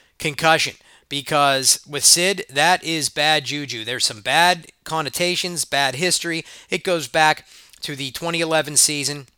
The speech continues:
where you saw Sid at one point miss something like sixty-one straight games.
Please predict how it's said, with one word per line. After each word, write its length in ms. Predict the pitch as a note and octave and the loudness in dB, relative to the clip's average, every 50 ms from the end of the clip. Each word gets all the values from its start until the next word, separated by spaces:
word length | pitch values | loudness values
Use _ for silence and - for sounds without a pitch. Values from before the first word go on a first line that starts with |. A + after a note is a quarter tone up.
| _ _ _ _ _ _ _ _ _ _ - - | _ _ _ _ _ _ _ _ _ _ -14 -10
where 120 | D3+ D3 | -8 -6
you 80 | D3 C3 | -2 2
saw 280 | - - G3 F3+ E3+ | 4 4 6 6 4
Sid 380 | D3+ - - - F3 F3 D3+ B2 - - - - | 6 6 4 4 4 2 0 -2 -8 -20 -14 -8
at 140 | - A2+ A#2 | -8 -8 -6
one 200 | D3 D#3 D#3+ D3+ | -4 -4 -4 -4
point 300 | B2+ - E3 D#3+ C#3+ G2+ | -4 -8 -6 -6 -6 -6
miss 160 | C#3 D3 C#3 | -4 0 2
something 320 | - - E3+ D3+ C#3 D#3+ C#3+ | 4 4 2 2 -4 -8 -10
like 160 | B2 A#2+ - | -6 0 2
sixty-one 600 | - - F3+ - - - D#3+ D3 D3 D3 D3 C#3 | 4 4 4 2 0 -2 -4 -4 -6 -6 -4 -4
straight 380 | - - - D#3 C3 B2 A2+ - | -4 -4 -4 -4 -6 -6 -4 -2
games. 380 | - E3+ F3 F3 E3+ D#3+ - | 0 0 0 0 0 -2 -4